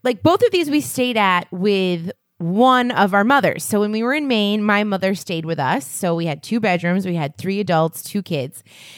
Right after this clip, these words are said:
The one in Florida, your mother stayed with us, plus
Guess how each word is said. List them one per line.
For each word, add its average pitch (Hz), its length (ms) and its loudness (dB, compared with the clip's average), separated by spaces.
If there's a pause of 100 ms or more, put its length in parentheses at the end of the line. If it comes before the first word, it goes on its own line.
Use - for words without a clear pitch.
(260)
The 254 120 4
one 247 240 2
in 208 160 -4
Florida, 262 600 2
your 196 340 -2 (120)
mother 185 340 0
stayed 175 340 -8
with 160 140 -6
us, 151 300 -4
plus 440 500 2